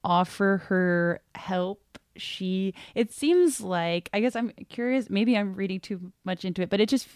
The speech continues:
f-, seems like, uh, she has, like, a lot of internalized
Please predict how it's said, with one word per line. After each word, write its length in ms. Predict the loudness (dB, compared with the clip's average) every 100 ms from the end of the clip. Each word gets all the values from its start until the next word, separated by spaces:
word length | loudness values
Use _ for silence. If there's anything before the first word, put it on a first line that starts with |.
| -20
f-, 280 | -2 -2 0
seems 320 | 4 6 6
like, 160 | 4 -2 -16 -20 -20 _ _ _ _ -20 -6
uh, 280 | 2 4 4
she 200 | 2 2
has, 200 | 4 4
like, 120 | 2 0
a 60 |
lot 220 | 0 0
of 80 | 0
internalized 880 | 0 -2 -2 0 0 0 0 -4 -8